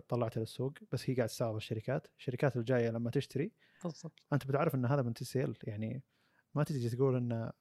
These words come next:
Speaker 1: الشركة ذي، طبعًا بتتفاخر بنفسها إن إحنا سوينا الجهاز هذا، بس ال-،
Speaker 2: أكيد.
Speaker 1: ال-،
Speaker 2: أكيد
Speaker 1: يعني، أقصد
Speaker 2: تسويقيًا.
Speaker 1: الفضل الحقيقي الأول، يعني، لل-،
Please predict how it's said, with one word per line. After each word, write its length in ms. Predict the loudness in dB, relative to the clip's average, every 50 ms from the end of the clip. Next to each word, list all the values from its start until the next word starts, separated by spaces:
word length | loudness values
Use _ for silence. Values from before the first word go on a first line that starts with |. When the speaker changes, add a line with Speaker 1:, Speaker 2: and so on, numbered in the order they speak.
| -12
Speaker 1:
الشركة 420 | -10 -10 -4 -2 0 2 4 4 4
ذي، 100 | 4 2
طبعًا 180 | 2 0 0
بتتفاخر 400 | 0 -2 -2 0 0 2 2 2
بنفسها 300 | 0 0 -2 -2 -2 -4
إن 80 | -2 -2
إحنا 180 | 0 0 0 0
سوينا 220 | 2 2 2 2
الجهاز 320 | 0 0 0 0 0 2
هذا، 320 | 2 0 0 0 -2 -4 -6 _ _ _ _ _ _ -2
بس 200 | -2 0 0 0
ال-، 60 | 0
Speaker 2:
أكيد. 260 | 2 2 0 0 -2 -6 -12 -12 -6 -2 -2
Speaker 1:
ال-، 400 | 0 0 0 -2 -2 -4 -4 -4
Speaker 2:
أكيد 120 | -4 -2
Speaker 1:
يعني، 260 | -2 -2 -2 -2 -2
أقصد 200 | -2 -2 -2 -4 -4
Speaker 2:
تسويقيًا. 300 | -4 -4 -6 -6 -6 -8 -12 _ _ _ -2
Speaker 1:
الفضل 400 | -2 2 4 4 4 4 4 4
الحقيقي 680 | 4 2 0 -2 -2 2 2 2 2 2 0 -2 -2 -2
الأول، 640 | -2 -4 -4 -6 -4 -2 -2 -2 -2 -2 -2 -2 -2
يعني، 340 | -2 -2 -2 -2 -4 -2
لل-، 420 | -2 -2 -2 -2 -2 -4 -6 -6